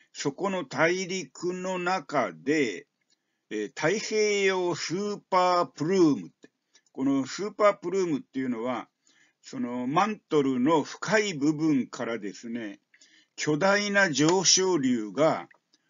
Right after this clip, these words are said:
まあ、えー、上部に向かってくる。えー、その太平洋の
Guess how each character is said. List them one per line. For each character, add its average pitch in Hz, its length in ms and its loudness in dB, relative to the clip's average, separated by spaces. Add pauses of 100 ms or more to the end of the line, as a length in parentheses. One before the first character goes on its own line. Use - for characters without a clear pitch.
(100)
ま 151 140 2
あ、 - 140 -2 (200)
え 139 420 -6
ー、 104 40 -18
上 180 240 6
部 143 100 2
に 123 100 2
向 110 120 -8
か 113 140 -8
っ - 80 -14
て - 120 -20
く - 180 -4
る。 - 160 -4 (600)
え 107 360 -8
ー、 - 20 -12
そ 165 160 -8
の 180 160 -6 (340)
太 196 320 -4
平 208 640 -4
洋 127 640 0
の 214 480 -2